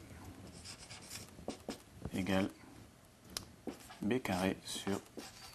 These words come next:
quatre A carré. Voilà les trois étapes. Première étape, mise en facteur. Deuxième étape,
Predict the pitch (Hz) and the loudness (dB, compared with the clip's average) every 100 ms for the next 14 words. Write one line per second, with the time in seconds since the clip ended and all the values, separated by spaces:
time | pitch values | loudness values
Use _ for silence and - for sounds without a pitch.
0 | - - - - - - 110 - - - | -12 -12 -12 -14 -14 4 4 6 4 6
1 | 71 76 - - - - - - - - | 6 6 -2 -6 -6 6 6 8 2 -6
2 | - - - - - - - - - - | -6 -6 -8 -10 -10 -10 0 2 2 6
3 | 117 117 120 - 110 101 - - - - | 12 12 12 12 6 6 4 2 0 -6
4 | - - 123 117 - 101 - 139 135 - | 4 10 12 12 12 12 12 12 12 10
5 | 101 - 107 131 117 117 107 101 | 6 10 10 10 8 8 12 12